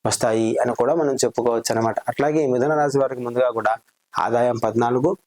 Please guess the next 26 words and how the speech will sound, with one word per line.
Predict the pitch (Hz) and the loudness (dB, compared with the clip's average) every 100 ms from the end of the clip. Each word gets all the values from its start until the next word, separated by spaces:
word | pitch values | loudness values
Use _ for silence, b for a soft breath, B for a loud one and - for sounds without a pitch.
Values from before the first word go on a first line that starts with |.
| _ _ _ | _ _ _
వ్యయం | 127 147 123 | 0 2 0
రెండుగా | 120 131 123 | 0 0 2
కూడా | 117 131 | 2 0
గోచరిస్తుంది. | 117 113 117 110 - 104 - | 0 0 0 -2 -2 -4 -2
రాజపూజ్యం | 107 123 120 123 120 117 | -2 0 0 0 0 0
నాలుగు, | 117 117 113 135 - | 0 -2 -2 -4 -2
అవమానం | 120 123 127 127 123 113 | -2 0 0 0 0 2
మూడు | 123 127 | 2 2
కింద | 123 117 113 | 0 0 0
కూడా | 113 113 - B B - | 0 0 -4 B B -2
ఈ | 143 | -2
సంవత్సరము | 131 131 131 131 123 - - | 0 0 0 -2 -2 -2 0
మిథున | 139 143 | 0 2
రాశి | 135 117 117 | 2 0 2
వారికి | 117 120 127 | 0 2 0
ఉంటుంది. | 113 113 113 - 107 | 0 0 -2 -4 -4
ఆ | 110 | -2
క్రమంలో | - 117 127 139 123 | -2 -2 0 -2 0
చూసుకుంటే | 127 - 123 120 123 - b _ - | -2 -2 -2 0 -2 -6 b _ -8
ఆదాయం | - 117 120 131 120 | -4 -2 -2 0 -2
ఎక్కువగాను, | 120 123 120 135 202 | 0 -2 0 -2 -2
ఖర్చులు | - 127 139 | -2 0 0
తక్కువగాను, | 131 127 131 127 120 123 | 0 0 0 2 0 0
అట్లాగే | 123 139 147 127 | 0 0 0 2
రాజపూజ్యం | 113 123 135 135 139 123 127 123 | 0 0 0 2 2 2 0 0
అంటే | 123 143 | 0 0